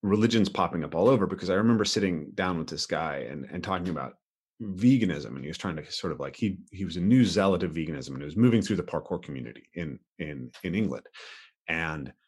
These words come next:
and he, he's like, "Okay, I'm a, I'm a sustainability vegan, right? He,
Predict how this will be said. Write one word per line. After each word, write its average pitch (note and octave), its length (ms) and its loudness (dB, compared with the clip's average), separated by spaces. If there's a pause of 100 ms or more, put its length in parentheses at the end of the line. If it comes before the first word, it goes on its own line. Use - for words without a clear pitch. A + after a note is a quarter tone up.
(400)
and D#2+ 220 -6
he, D2 360 -8
he's - 280 -12
like, B1 240 -8
"Okay, G2 260 -2
I'm E2 180 -2
a, C#2+ 200 -8
I'm G#2 120 0
a F#2+ 40 0
sustainability D#2+ 1000 -2 (280)
vegan, E2 340 -8
right? A#1 220 -12
He, - 160 -14